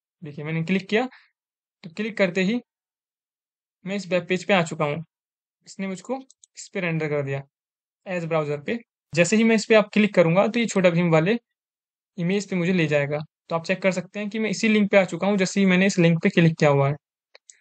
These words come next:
तो इस तरीके से आप यूज़ कर सकते हैं ह्रीफ एट्रीब्यूट्स का। किसी भी लिंक को आप वहां पे पास करेंगे, जैसे ही आप उस पे क्लिक करेंगे, तो आप उस वाले वेब पेज से पहुंच जाएंगे।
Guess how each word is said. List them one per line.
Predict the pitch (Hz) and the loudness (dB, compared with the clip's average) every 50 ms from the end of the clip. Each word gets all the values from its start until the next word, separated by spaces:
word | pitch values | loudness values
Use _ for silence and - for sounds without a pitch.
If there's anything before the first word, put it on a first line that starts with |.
| _ - _ - | _ -18 _ -6
तो | 190 190 | -4 -4
इस | 202 - - | -4 0 0
तरीके | 220 208 202 214 | 0 0 0 -2
से | 202 - 226 | -2 2 2
आप | 226 220 220 | 2 2 2
यूज़ | 180 160 180 208 202 - | 2 2 2 2 2 2
कर | - 208 | 0 0
सकते | 202 208 196 - - 208 | 2 2 -2 -4 -4 -4
हैं | 208 233 262 262 _ _ _ _ _ _ _ _ _ _ _ _ - | -4 -4 -6 -8 _ _ _ _ _ _ _ _ _ _ _ _ -10
ह्रीफ | 170 165 175 202 208 196 _ _ _ _ _ _ _ _ _ _ _ _ _ - | -6 -4 -4 -6 -6 -8 _ _ _ _ _ _ _ _ _ _ _ _ _ -10
एट्रीब्यूट्स | 170 170 170 185 185 196 208 202 - | -10 -6 -4 -4 -4 -2 -4 -6 -6
का। | - 247 | -8 -10
किसी | 262 262 _ - 185 - - - 226 | -10 -10 _ -12 -12 -10 -6 -6 -4
भी | 208 185 214 269 269 - _ _ - | -4 -4 -4 -6 -8 -12 _ _ -12
लिंक | 170 165 180 185 190 190 | -8 -6 -6 -6 -6 -4
को | 190 190 | -2 0
आप | 190 196 190 | 0 0 0
वहां | 180 175 170 | -2 -2 -2
पे | 175 | -2
पास | 175 165 175 180 185 - | -4 -6 -8 -12 -8 -2
करेंगे, | - 190 185 190 208 240 254 - _ _ - | -2 0 0 0 -2 -2 -6 -10 _ _ -18
जैसे | 170 156 165 165 208 | -14 -12 -10 -6 -4
ही | 196 | -2
आप | 202 196 185 | -2 -2 -4
उस | 190 185 | -6 -6
पे | - 190 | -6 -8
क्लिक | 180 - 175 185 190 180 | -6 -2 -2 -2 0 2
करेंगे, | 190 180 180 185 202 240 285 - _ _ _ - | 2 2 2 2 -2 -4 -6 -10 _ _ _ -8
तो | 180 | -6
आप | 175 170 175 180 | -6 -6 -6 -8
उस | 165 - | -10 -4
वाले | 180 170 165 175 | -2 -2 -2 -2
वेब | 165 160 156 - | -2 -4 -4 -4
पेज | 160 151 | -6 -4
से | 175 214 | -4 -2
पहुंच | - 180 160 151 | 0 0 0 2
जाएंगे। | 143 156 143 139 139 139 143 | 0 -2 -2 -2 -2 -6 -6